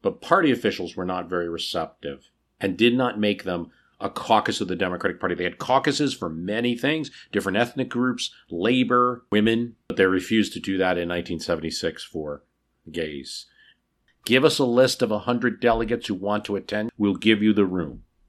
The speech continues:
And no other caucuses had this demand made of them. So you see that, that at that time in nineteen seventy-six, you have this candidate, Ellen McCormick, running as the Right to Life candidate. She gets about twenty-two delegates or so. She'll run in nineteen eighty as third-party candidate.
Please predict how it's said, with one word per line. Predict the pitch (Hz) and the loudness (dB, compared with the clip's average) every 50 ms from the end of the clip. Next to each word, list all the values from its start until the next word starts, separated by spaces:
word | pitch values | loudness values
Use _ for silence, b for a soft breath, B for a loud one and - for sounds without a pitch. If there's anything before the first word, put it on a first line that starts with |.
| _ _ _ _ _ _ | _ _ _ _ _ _
And | - 107 110 110 | 0 2 4 6
no | 117 120 123 123 | 8 8 8 8
other | 120 117 117 | 8 8 6
caucuses | 117 - 107 101 - - - - 87 - | 4 4 2 2 2 -2 -6 -6 -4 -2
had | 92 90 85 | -2 -2 -2
this | 85 85 - - | -2 -6 -6 -6
demand | - 78 76 73 73 71 71 71 | -6 -8 -6 -8 -10 -12 -12 -12
made | 71 71 69 - | -12 -12 -12 -14
of | - - | -16 -20
them. | - _ _ _ _ _ _ b b b b b b | -20 _ _ _ _ _ _ b b b b b b
So | - - 127 | 0 4 6
you | 123 110 | 6 6
see | - - 156 147 | 6 6 8 8
that, | 135 131 131 - | 8 6 6 4
that | 107 101 - B B B B B B B B B _ _ | 0 -2 -2 B B B B B B B B B _ _
at | - 110 - - - | 0 0 0 2 4
that | 139 156 160 | 4 4 4
time | - - 147 143 131 | 2 -2 -2 0 0
in | 127 120 | 2 2
nineteen | 123 123 120 120 120 113 | 2 0 0 -2 -4 -6
seventy-six, | 110 - 123 110 110 107 - - - - - | -2 -2 0 0 0 -4 -6 -8 -8 -6 -4
you | 98 | -2
have | 95 98 127 131 131 127 | 0 2 2 2 2 2
this | 135 127 123 | 0 0 0
candidate, | - - - 120 120 113 113 104 110 104 98 95 - - | -2 -4 -2 -2 0 0 0 0 0 -2 -2 -4 -4 -4
Ellen | 113 113 110 107 101 | -4 -2 -2 -2 -2
McCormick, | 98 95 - - 120 117 117 113 - | -4 -2 2 2 2 4 2 0 0
running | 90 98 107 107 107 104 | 2 2 2 2 2 0
as | 104 95 | -2 -2
the | 92 95 | -4 -6
Right | 87 95 95 95 95 | -4 -4 -4 -4 -4
to | - | -4
Life | 90 101 104 101 98 | -2 0 0 -2 -2
candidate. | - 101 104 101 - - - | -4 -6 -6 -6 -8 -14 -12
She | - - 113 | -10 -4 0
gets | - 143 135 - 123 | 0 0 2 0 0
about | - 107 98 92 - | 2 2 2 2 -2
twenty-two | - - 104 98 98 90 85 - - 90 87 82 76 - | -6 -6 -6 -4 -4 -6 -6 -6 -4 -4 -4 -6 -6 -4
delegates | 98 90 82 82 80 71 85 76 - - | -2 -2 -2 -4 -6 -10 -12 -12 -10 -12
or | 71 | -10
so. | 69 - - - - - - _ | -10 -10 -12 -12 -16 -20 -20 _
She'll | _ - - 131 110 | _ 0 2 2 4
run | 101 104 101 98 95 | 6 4 4 4 4
in | 92 85 | 2 0
nineteen | 85 87 85 82 80 85 85 78 | -2 -2 -4 -4 -4 -4 -4 -4
eighty | 80 80 76 76 76 | -4 -6 -6 -6 -8
as | 71 73 - | -10 -12 -10
third-party | - 80 76 71 - _ - - 76 67 67 - | -8 -8 -8 -8 -12 _ -8 -8 -8 -8 -10 -14
candidate. | - - 76 71 69 67 67 65 - | -16 -16 -16 -16 -14 -16 -16 -18 -18